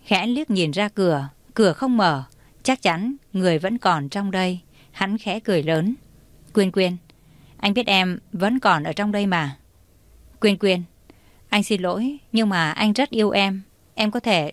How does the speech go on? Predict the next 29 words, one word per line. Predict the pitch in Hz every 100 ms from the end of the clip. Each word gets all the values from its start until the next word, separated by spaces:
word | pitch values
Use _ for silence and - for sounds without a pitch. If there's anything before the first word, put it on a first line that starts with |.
| 190
ra | 208
đây | 202 202
không?" | 202 196 190 _ _ _ _ _ _ _ _
"Quyên | 208 190
Quyên, | 196 185 175 _ - _ -
anh | - 214
sẽ | 208 202 226 240 -
không | 254 226
làm | 196 156
hại | 175 175
em | 202 208
đâu, | 208 208 208 _ -
anh | 220 208
thề | 196
đấy, | 165 165 202 277 - _
bởi | 208 190 156
vậy | 175 165 165 160 - _ _
hãy | - 208
ra | 220 226 208
đây | 202 202
với | 214
anh | 208 208
đi." | 202 190 - _ _ _ _ _ _ _ -
"Anh | 202 202
hứa | 190 196 247
sẽ | 226 240
nhẹ | 226 180
nhàng | 180 156
thôi, | 147 196 202